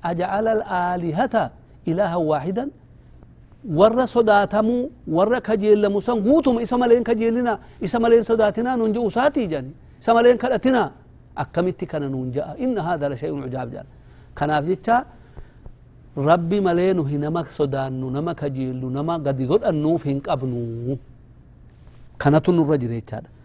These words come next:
Itti aanee sadee inni tawhiidiin kanuma gaa kan barsiifamuutti ture. Nabiyyichi sallallahu alaihi wa alihi wa sallam gaa erguma sahaabaan hoggaa isl-, Islaminaatti sheenan kanuma barsiisan. Rabbi dachii samii khalqe isa tahuu hin biye ka jarre gaa dhufe hayyu isa san malee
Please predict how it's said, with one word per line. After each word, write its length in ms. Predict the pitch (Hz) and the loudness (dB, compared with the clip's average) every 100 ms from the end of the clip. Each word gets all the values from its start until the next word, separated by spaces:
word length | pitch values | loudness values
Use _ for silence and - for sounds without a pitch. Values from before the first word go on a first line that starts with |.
| - - | -20 -8
Itti 260 | - - - | -6 -4 -2
aanee 300 | 202 180 208 | -2 -2 -2
sadee 260 | 202 190 175 226 | -2 0 0 0
inni 200 | 190 185 | -2 -2
tawhiidiin 500 | 175 165 220 220 226 | -2 -2 -2 -4 -6
kanuma 340 | - 254 170 143 | -2 2 2 2
gaa 140 | 147 | -2
kan 180 | 139 143 | -2 -4
barsiifamuutti 680 | 135 - 131 139 139 - | -4 -6 -6 -4 -4 -6
ture. 180 | 135 120 | -8 -6
Nabiyyichi 480 | 123 160 196 202 156 | -4 -4 -4 -6 -8
sallallahu 520 | 175 135 127 131 165 170 | -10 -8 -6 -2 0 0
alaihi 240 | 190 196 | -2 -2
wa 100 | 196 | 0
alihi 120 | 190 | -2
wa 60 | 190 | -2
sallam 300 | 180 226 254 254 - - - - - - | -2 -2 -2 -6 -14 -20 -20 -20 -18 -6
gaa 200 | 139 180 | -2 0
erguma 300 | 208 143 147 | 0 -2 -4
sahaabaan 440 | 135 135 139 151 185 | -4 -2 0 0 -2
hoggaa 280 | 170 165 180 | -4 -4 -4
isl-, 280 | - 160 160 | -4 -6 -6
Islaminaatti 640 | - 151 170 180 175 - | -6 -4 -2 -2 -4 -6
sheenan 340 | - 156 143 127 - - - | -6 -4 -2 -6 -10 -20 -4
kanuma 260 | 160 170 170 | 0 2 2
barsiisan. 440 | 139 131 120 117 - - - - - | 0 -4 -8 -10 -12 -20 -20 -20 -10
Rabbi 300 | 139 147 156 170 180 | -4 -2 0 0 0
dachii 320 | 151 147 160 | -2 -2 -4
samii 380 | - 151 170 175 | -2 0 0 -2
khalqe 320 | - 151 147 143 | -2 -2 -2 -4
isa 160 | - 165 | -4 -4
tahuu 280 | 151 156 180 | -2 0 2
hin 180 | 156 220 | 4 4
biye 160 | 180 170 | 4 2
ka 120 | 160 | 0
jarre 240 | 165 180 | 0 0
gaa 180 | 180 208 | 2 4
dhufe 240 | 277 143 - - - - | 4 2 -2 -8 -20 -2
hayyu 280 | 151 165 | -2 0
isa 160 | 170 185 | -2 -2
san 180 | - 156 | 0 0
malee 280 | 147 151 | 2 2